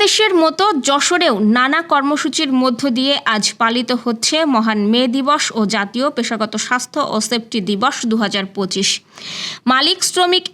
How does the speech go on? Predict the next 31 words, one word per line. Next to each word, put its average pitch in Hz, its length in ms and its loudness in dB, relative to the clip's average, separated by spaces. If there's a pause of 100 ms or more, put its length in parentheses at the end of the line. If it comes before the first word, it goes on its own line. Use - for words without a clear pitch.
(140)
এক 254 60 -6 (100)
হয়ে 285 180 4 (180)
গড়ব 262 240 2 (220)
এদেশ 220 220 0 (160)
নতুন 262 220 0 (100)
করে। 160 180 -4 (240)
এই 247 160 2
প্রতিপাদ্যকে 277 600 -2 (120)
সামনে 226 300 2 (120)
রেখে 214 220 -2 (120)
দেশের 240 240 0 (100)
বিভিন্ন 294 300 0 (180)
জেলা 233 240 0 (160)
ও - 20 2 (540)
শহরে 302 360 2 (100)
চলছে 262 300 2 (220)
র‍্যালি, 226 280 0 (100)
আলোচনা 214 400 0
সভা, 262 220 0 (120)
সাংস্কৃতিক 214 600 -4
আয়োজন 202 260 0 (100)
সহ 254 140 -4 (220)
নানাবিধ 233 440 0 (200)
কর্মসূচি। 214 560 0 (680)
দিবসটি 370 420 2
উপলক্ষে 381 420 0 (120)
যশোর 285 280 2 (140)
জেলা 285 280 2
প্রশাসনের 330 600 0
উদ্যোগে 262 300 -2 (120)
কালেক্টরেট 214 460 -2